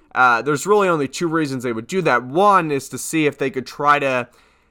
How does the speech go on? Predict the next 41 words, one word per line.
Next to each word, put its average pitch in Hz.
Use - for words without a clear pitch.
maybe 160
get 139
some 160
more 151
value 143
out 156
of 151
some 156
of 151
those 151
guys, 147
uh, 123
by 117
labeling 139
them 143
as 135
untouchables 143
and 123
then 127
going 123
back 123
and 127
say 131
they'll 120
trade 127
them, 139
you 127
know, 113
in 127
the 123
end. 143
Uh, 139
but 160
I 160
think 196
the 170
more 165
kind 147
of 117
reasonable 156
reason, 123